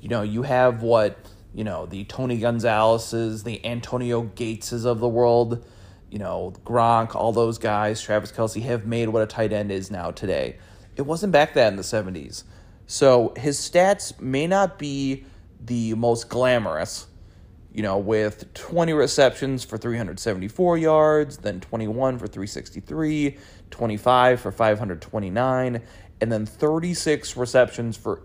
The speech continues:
eight hundred and four yards. That's twenty-two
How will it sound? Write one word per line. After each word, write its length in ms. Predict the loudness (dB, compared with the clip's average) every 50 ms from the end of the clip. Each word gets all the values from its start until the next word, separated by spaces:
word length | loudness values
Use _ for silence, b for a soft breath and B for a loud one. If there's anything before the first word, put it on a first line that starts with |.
| -8 -4
eight 240 | -2 -2 -2 -4
hundred 400 | -4 -2 -2 -2 0 -2 -2 -2
and 160 | -2 -4 -6 -8
four 300 | -4 -2 0 0 0 0
yards. 540 | -2 -2 -2 -2 -2 -6 -8 -12 -16 -18 B B B B B B
That's 280 | 2 2 2 2 0 -10
twenty-two 1200 | -14 -14 -12 -8 -4 0 2 2 2 2 0 -2 -6 -10 -2 0 2 4 4 4 2 2 0